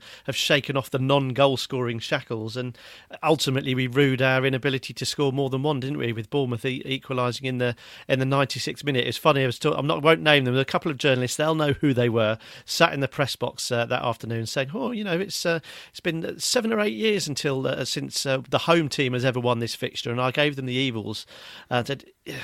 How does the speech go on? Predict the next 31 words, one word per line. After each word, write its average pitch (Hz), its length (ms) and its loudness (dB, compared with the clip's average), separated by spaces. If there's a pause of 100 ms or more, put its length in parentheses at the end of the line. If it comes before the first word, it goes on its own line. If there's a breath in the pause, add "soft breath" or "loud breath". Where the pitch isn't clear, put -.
it's, - 200 -14
these 175 240 -6
games 160 220 0
are 143 60 2
never 156 300 4
over 147 220 4
till 143 180 -4
they're 127 160 4
over." 113 360 2
Thirty 139 280 -2
seconds 110 340 -6
later, 110 360 -6 (140)
it 131 120 -8
was - 140 -10
one 113 160 -2
all, 110 200 -2
and 110 200 -4
it 117 100 -2
was 98 180 -4
over. 92 280 -8 (420 loud breath)
And 190 140 6
then 185 120 6
Wickham, 175 320 6
yeah, 175 140 10
I 160 40 8
think 208 180 2
that 202 160 4
felt 180 240 6
like 160 160 6
a 156 80 6
real, 160 440 6